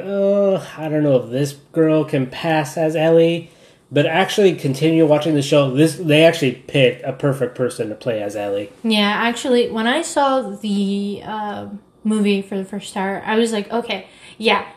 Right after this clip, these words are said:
Speaker 2: they actually started picking good people for, like, good roles." Now, when I was, like, wondering the infected and all that stuff, when I was doing that, I was like, "They actually found really good people to play as the infected."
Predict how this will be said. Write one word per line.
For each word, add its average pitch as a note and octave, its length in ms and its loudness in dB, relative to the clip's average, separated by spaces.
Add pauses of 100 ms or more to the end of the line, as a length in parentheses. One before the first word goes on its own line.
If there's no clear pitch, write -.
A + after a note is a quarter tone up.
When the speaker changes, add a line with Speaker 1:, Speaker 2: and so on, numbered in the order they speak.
Speaker 2:
they C#4 200 4
actually D4 360 -2
started A#3 360 0
picking G#3+ 380 -6
good G3 220 -6
people G3+ 340 -6
for, G3 140 -10
like, F#3+ 240 -10
good F#3+ 180 -8
roles." F#3+ 380 -8 (360)
Now, A#3+ 640 2 (680)
when C4 480 2
I C4 200 4
was, C#4 180 -2
like, C4 160 2
wondering G#3+ 720 0 (180)
the G#3 380 0 (280)
infected G#3+ 580 0
and G3 140 -2
all F#3+ 100 -2
that F#3+ 100 -6
stuff, G3 280 -4
when G3+ 80 -6
I G3 120 -6
was G3+ 120 -8
doing G3 260 -6
that, F#3+ 240 -6
I G3+ 40 -8
was G#3+ 140 -8
like, G3 200 -4 (420)
"They B3 160 2
actually D4+ 400 -2
found G3 400 -2 (300)
really B3+ 320 2
good A#3+ 240 2
people F#3+ 560 -6
to A#3 100 -6
play G3+ 260 -4
as F3+ 120 -6
the F#3 140 -8
infected." F3 520 -8